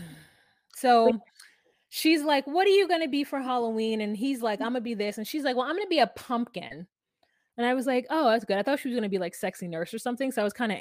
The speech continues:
Speaker 1: into her saying she's gonna be a pumpkin. And so then they're talking about the friends that they're gonna invite to the said event, and, um, he decides that they're gonna be, he's gonna be Frankenstein and that she's gonna be the bride of Frankenstein.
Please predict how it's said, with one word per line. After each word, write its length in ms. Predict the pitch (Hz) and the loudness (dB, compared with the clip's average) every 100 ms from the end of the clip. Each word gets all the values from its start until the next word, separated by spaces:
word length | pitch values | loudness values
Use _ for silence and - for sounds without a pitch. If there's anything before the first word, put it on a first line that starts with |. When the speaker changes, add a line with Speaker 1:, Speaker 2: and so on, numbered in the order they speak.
| 185 | -4
Speaker 1:
into 200 | 202 208 | -4 -2
her 120 | 208 | -4
saying 220 | - 202 | -2 -4
she's 140 | 196 180 | -4 -4
gonna 140 | 185 | -4
be 80 | 170 | -4
a 60 | 170 | -6
pumpkin. 420 | 175 160 202 240 - - - - | -8 -8 -6 -6 -8 -20 -20 -10
And 100 | 233 | -2
so 100 | 302 | 0
then 100 | 330 | 2
they're 120 | 339 | 2
talking 300 | 311 277 277 | 2 0 2
about 200 | 277 269 | 0 0
the 60 | 269 | -2
friends 260 | - 233 233 | -2 -2 -2
that 80 | |
they're 100 | 220 | -2
gonna 180 | 214 220 | -2 -2
invite 520 | 220 226 170 185 208 214 | -2 -4 0 2 2 0
to 120 | 220 | -2
the 80 | 190 | -2
said 360 | - 214 208 - | 2 4 4 0
event, 680 | 220 226 165 180 214 233 - _ _ _ _ _ _ | 0 0 0 0 0 -2 -8 _ _ _ _ _ _
and, 540 | 233 220 214 208 220 - | 2 4 4 4 2 0
um, 600 | 202 196 190 185 180 175 | -2 0 0 -2 -4 -6
he 220 | - 226 269 | 0 4 4
decides 640 | 269 240 208 214 214 185 - | 4 6 8 6 4 -2 -14
that 400 | - 175 202 190 | -16 0 2 2
they're 160 | 190 202 | 2 0
gonna 240 | 196 208 202 | 0 -2 -2
be, 540 | 160 214 202 202 185 170 | -2 -2 -2 -2 -4 -6
he's 200 | - 233 | 0 2
gonna 140 | 233 226 | 2 0
be 80 | |
Frankenstein 760 | 226 202 190 202 208 190 190 196 | 0 -2 -2 -2 -4 -2 0 0
and 80 | 190 | -2
that 100 | 180 | -4
she's 220 | - 214 | -4 -4
gonna 200 | 196 196 | -2 -2
be 180 | 190 190 | 0 -2
the 220 | 180 185 | 0 -2
bride 340 | 185 190 202 220 | -2 -4 -2 -2
of 80 | 196 | -4
Frankenstein. 880 | - 180 180 185 - 170 165 170 | -6 -8 -8 -10 -8 -8 -6 -6